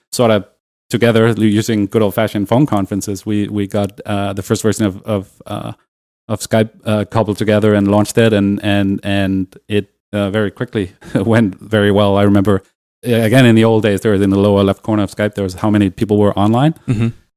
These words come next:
Speaker 1: And of course, when developing it, it was, like, us, so eight or nine, it said. So when it started working, the, the U I took a, took a while, uh, to actually show anything. And then we launched it, and I,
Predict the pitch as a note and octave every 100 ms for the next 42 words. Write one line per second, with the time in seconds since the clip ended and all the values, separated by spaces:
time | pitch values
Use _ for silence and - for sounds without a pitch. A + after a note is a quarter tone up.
0 | - G#2+ G#2+ G2 F#2 - _ - G#2+ G#2
1 | G2 G2+ G2+ G2+ G2+ G#2 - G2 F#2+ -
2 | F#2+ F#2+ _ _ _ _ - G2 A2 -
3 | - - - F#2+ F2 - - G#2 A2+ G2
4 | F#2 A2+ B2 - A2+ B2+ G2+ F2+ F#2+ F#2+
5 | G2 G2+ G2 G#2 G#2+ G2+ - G2+ F#2+ G2+
6 | - A2 G2 F#2 G2 F#2+ G2+ G2 F#2+ F2+
7 | _ - - G#2+ F#2+ F#2+ - G2 F#2+ G#2
8 | - G2 - G#2 F#2 F2+ F#2+ F#2 G2+ G#2
9 | G#2 A#2 A#2+ B2+ F#2+ F#2+ G2 G2+ F#2+ F#2+
10 | F#2+ G2+ G#2+ - B2 G#2 G2+ F#2